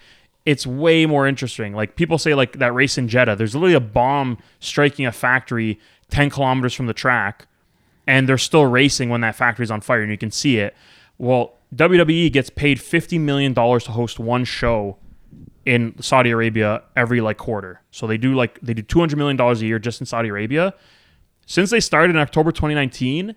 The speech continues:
they've made more money going to Saudi Arabia over six shows than they've made from thirty-eight WrestleManias combined. So why wouldn't they do it, right? So you look at the business of, like, F one and you see this drama of, like, what's happening there too. Look at the business aspect.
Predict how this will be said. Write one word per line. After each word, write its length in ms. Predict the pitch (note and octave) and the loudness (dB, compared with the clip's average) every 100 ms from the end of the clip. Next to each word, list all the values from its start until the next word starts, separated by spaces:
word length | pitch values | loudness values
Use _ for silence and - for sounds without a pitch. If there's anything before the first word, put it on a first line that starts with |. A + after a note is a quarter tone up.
| _ | _
they've 180 | C3+ C#3 | -2 0
made 200 | D3+ F3 | 2 2
more 200 | D3+ D#3 | 4 2
money 280 | F#3 F3+ F#3 | 2 2 0
going 180 | C#3+ D3+ | 0 0
to 60 | |
Saudi 320 | D3 D3 C#3+ C3 | -2 -2 0 0
Arabia 500 | A2 B2 E3 G3 F#3+ | -2 -2 0 -2 -2
over 440 | C3 B2 B2 A#2 A2 | -4 -2 0 -2 -4
six 300 | - E3 - | -4 -6 -4
shows 380 | - C3+ G#3+ | 0 2 2
than 100 | C#3 | 0
they've 180 | C3 B2 | -2 -2
made 220 | A#2 C3+ | 0 -2
from 220 | C#3+ B2+ A2+ - - _ | -2 -6 -8 -14 -20 _
thirty-eight 680 | - D#3+ D#3+ E3 D#3 D3 C3 | -2 4 6 4 4 2 2
WrestleManias 600 | C#3 - C3 B2 B2 - | 0 0 0 0 0 -4
combined. 420 | A2 G2+ F#2+ F2 _ - _ _ - - - - - - _ - | -8 -8 -10 -18 _ -20 _ _ -20 -20 -20 -20 -20 -20 _ -16
So 160 | - D#3+ | 0 4
why 220 | D#3 G3+ | 6 6
wouldn't 380 | D#3 C#3 D#3+ D#3+ | 6 6 6 4
they 100 | C3+ | 2
do 260 | A2+ C3+ | 2 2
it, 140 | A2 G2+ | 0 -4
right? 280 | A2 A#2 B2+ | -4 -4 -2
So 120 | D3+ | 0
you 140 | C#3+ | 4
look 160 | F3 A3+ | 4 4
at 80 | G3+ | 2
the 80 | |
business 320 | D3+ D#3 E3 D#3+ | 2 2 2 0
of, 80 | |
like, 120 | C3+ B2 | 0 0
F 220 | C3+ - | 0 -2
one 240 | A2 C3+ | -2 0
and 120 | F3+ B2+ | 0 -2
you 60 | |
see 180 | - C#3+ | -2 -2
this 160 | C3 A2+ | 0 -2
drama 340 | A#2 A#2 C3+ | -2 -2 -2
of, 180 | B2 A#2 | -2 -2
like, 140 | A2+ A#2 | -4 -4
what's 160 | A2 | -6
happening 320 | A#2 A#2 B2 | -6 -6 -6
there 100 | A#2 | -6
too. 300 | G#2+ - C#3 | -6 -2 -2
Look 240 | - C3+ E3+ | -2 -2 -2
at 100 | F#3+ | -4
the 80 | C3+ | -6
business 320 | B2+ D3 C3 | -4 -4 -6
aspect. 460 | A2+ A2+ A#2+ B2+ | -8 -8 -4 -6